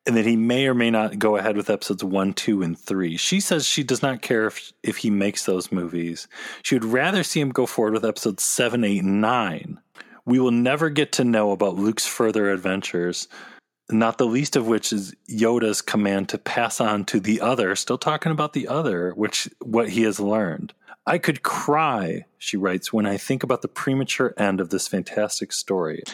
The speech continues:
She, "People love these characters and we willing, would, would willingly pay for the privilege of watching them grow." Oh, man.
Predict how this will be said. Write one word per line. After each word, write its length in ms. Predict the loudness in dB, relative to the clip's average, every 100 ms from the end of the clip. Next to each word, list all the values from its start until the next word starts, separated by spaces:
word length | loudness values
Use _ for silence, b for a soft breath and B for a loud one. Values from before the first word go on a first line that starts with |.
| B
She, 240 | 0 0 0 -4
"People 300 | -2 2 2 4
love 260 | 2 2
these 180 | 0 -2
characters 640 | 0 2 2 0 2 2 2
and 80 |
we 100 | 2
willing, 600 | 2 2 2 2 0 -2 -2
would, 220 | 0 0 -2
would 180 | -2 0
willingly 480 | 2 2 4 2 0
pay 480 | -2 0 0 0
for 160 | -2 -4
the 80 | -6
privilege 500 | -2 0 2 0 0
of 140 | -4
watching 480 | 0 0 0 0 0
them 240 | 0 -2 -4
grow." 600 | -4 -4 -4 -6 -10 -12 -14 -8
Oh, 280 | -4 -4 -2
man. 420 | -4 -6 -8 -10